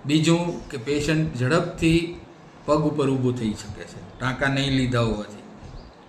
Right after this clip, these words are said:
આવું જ સર્જરીમાં પણ અમારી પાસે લેપ્રોસ્કોપ છે. એવી જ રીતે અમે યુરોલોજી વિભાગમાં પણ લેપ્રોસ્કોપીનો ઉપયોગ કરીને ઓપરેશન કરીએ છીએ. આંખ વિભાગમાં અમે ફેકો મશીનથી ઓપરેશન કરીએ છીએ.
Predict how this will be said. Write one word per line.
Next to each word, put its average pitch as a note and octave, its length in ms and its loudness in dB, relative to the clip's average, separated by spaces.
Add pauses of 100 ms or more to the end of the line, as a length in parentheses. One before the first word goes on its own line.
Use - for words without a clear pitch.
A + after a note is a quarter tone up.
(360)
આવું F3 320 8
જ - 40 -2 (340)
સર્જરીમાં D#3+ 640 6
પણ D#3 120 0
અમારી C#3+ 260 -2
પાસે C3+ 280 -4
લેપ્રોસ્કોપ B2 680 -4
છે. A#2 240 -6 (1500)
એવી E3 240 6
જ D#3 80 2
રીતે D#3 440 4
અમે D#3 200 -2
યુરોલોજી D#3+ 840 6
વિભાગમાં C#3+ 680 0
પણ D#3+ 220 2
લેપ્રોસ્કોપીનો C#3 800 -2
ઉપયોગ A#2+ 340 -4
કરીને B2 420 -4 (120)
ઓપરેશન A#2 440 -8
કરીએ A2 340 -4
છીએ. - 200 -16 (840)
આંખ D#3 260 2
વિભાગમાં C#3+ 840 0
અમે C3+ 180 -6
ફેકો C3+ 340 -6
મશીનથી C#3 560 -8
ઓપરેશન B2 440 -4
કરીએ B2+ 360 -4
છીએ. C3+ 300 -8